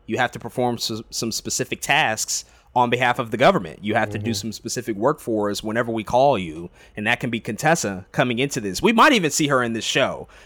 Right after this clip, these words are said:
Speaker 1: Actually, now that I'm saying this out loud, she's probably gonna be in this show. Like, it kinda makes sense because she's been assembling the Thunderbolts, right? She's been in The Falcon and the Winter Soldier. She appeared in Black Widow.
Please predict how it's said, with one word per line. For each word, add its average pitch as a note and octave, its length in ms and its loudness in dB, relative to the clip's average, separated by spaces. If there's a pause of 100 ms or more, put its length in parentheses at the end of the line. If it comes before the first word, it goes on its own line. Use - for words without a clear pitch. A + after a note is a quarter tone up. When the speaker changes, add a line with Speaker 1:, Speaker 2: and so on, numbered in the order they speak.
(100)
Speaker 1:
Actually, A#3 280 4
now F#3 140 8
that E3+ 100 4
I'm D3 100 2
saying E3 220 4
this D3 120 0
out D3+ 160 4
loud, D3+ 340 6 (260)
she's - 200 4
probably D#4 320 4
gonna D#3+ 180 6
be C3+ 140 4
in B2 80 0
this A#2 120 -2
show. A2+ 320 0
Like, B2 280 0 (640)
it A3+ 120 -4
kinda C#4+ 200 2
makes F3+ 200 4
sense C#3 260 2
because C#3+ 240 -2
she's F#3 160 2
been D#3 140 4
assembling F3+ 440 4
the A2 80 0
Thunderbolts, G2 460 -2
right? G#2+ 200 2
She's A#2+ 180 -8
been D3 180 4
in C#3 220 4 (280)
The B2 60 -4
Falcon C#3+ 320 2
and C3 80 0
the B2+ 40 0
Winter C3 180 0
Soldier. B2+ 340 0
She A#2 180 -2
appeared C#3 320 2
in B2+ 80 2
Black B2+ 280 2
Widow. B2+ 420 4